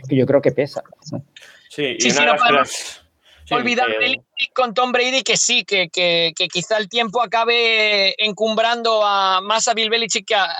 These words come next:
Speaker 3: que a Tom Brady, <laughs> pero no, no estaría mal tener a Tom Brady de quarterback, ¿no?
Speaker 2: Sí,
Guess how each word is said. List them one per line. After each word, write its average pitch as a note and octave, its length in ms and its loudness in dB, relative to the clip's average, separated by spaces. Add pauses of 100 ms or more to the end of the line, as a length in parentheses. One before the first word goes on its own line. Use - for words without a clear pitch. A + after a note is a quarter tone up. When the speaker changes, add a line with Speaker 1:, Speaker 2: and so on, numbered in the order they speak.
(160)
Speaker 3:
que G#3 100 0
a F#3 220 4
Tom G#3+ 180 -2
Brady, A3+ 280 0
<laughs> - 60 -18
pero G3+ 320 2 (140)
no, A3+ 120 -4 (340)
no A3+ 100 0
estaría A3+ 400 0
mal A3 180 0
tener A3+ 220 2
a G#3+ 80 0
Tom G#3+ 200 -2
Brady G#3+ 180 0
de G3 160 0
quarterback, G3+ 520 -2 (120)
¿no? F#3 120 -6 (480)
Speaker 2:
Sí, A#2 320 0